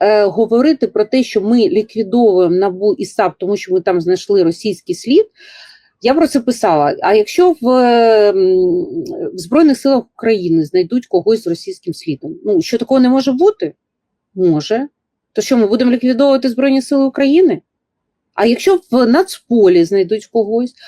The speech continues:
А яко-, а якщо в Службі безпеки знайдуть, е, когось, е, з-, хто працює на Росію,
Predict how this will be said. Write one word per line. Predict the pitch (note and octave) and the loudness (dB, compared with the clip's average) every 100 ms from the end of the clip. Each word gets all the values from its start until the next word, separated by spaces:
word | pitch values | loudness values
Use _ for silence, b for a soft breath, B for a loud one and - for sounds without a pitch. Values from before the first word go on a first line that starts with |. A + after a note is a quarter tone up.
| B | B
А | |
яко-, | - - G4 | -2 0 0
а | - | 2
якщо | C#4 - G4+ | 0 2 2
в | |
Службі | G#4 E4 F4 | 2 2 2
безпеки | D4 E4+ - F3+ D#3 G3 | 2 -2 0 2 2 -2
знайдуть, | F#3 G#3+ B3+ B3+ - | -4 -4 -4 -6 0
е, | G#3+ G#3+ | 2 2
когось, | G#3+ B3 B3 C4 - | 0 0 0 -2 -2
е, | A#3 A3 A3 G#3+ | 0 2 4 2
з-, | G#3 - A3 | 0 -4 -6
хто | - A#3+ | -4 -4
працює | A3+ A3+ A#3 G#3+ | -4 -4 0 0
на | G3+ G#3 | 2 -2
Росію, | G#3+ - G3 | -4 -4 -4